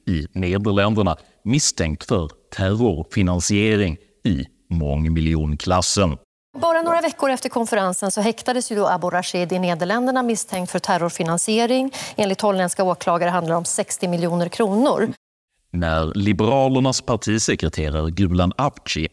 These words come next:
Speaker 1: kommenterade El Hajs kopplingar till Rashid som en säkerhetsrisk, lär Socialdemokraternas partiledare Magdalena Andersson inledningsvis ha hotat med polisanmälan.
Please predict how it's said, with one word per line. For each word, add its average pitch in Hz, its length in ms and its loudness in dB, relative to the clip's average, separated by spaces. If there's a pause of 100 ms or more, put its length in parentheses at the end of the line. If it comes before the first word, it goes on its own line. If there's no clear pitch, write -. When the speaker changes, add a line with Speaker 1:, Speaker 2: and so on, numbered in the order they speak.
(100)
Speaker 1:
kommenterade 143 800 0
El 131 200 0
Hajs 85 340 0
kopplingar 85 580 0
till 80 240 0
Rashid 85 460 0
som 95 180 -2
en 87 80 -2
säkerhetsrisk, 107 920 0 (500)
lär 80 300 0
Socialdemokraternas 95 1200 0
partiledare 90 720 -2
Magdalena 92 500 0
Andersson 123 420 0 (320)
inledningsvis 90 880 2 (240)
ha 120 140 -4
hotat 123 480 -2
med 80 300 0 (260)
polisanmälan. 92 1080 2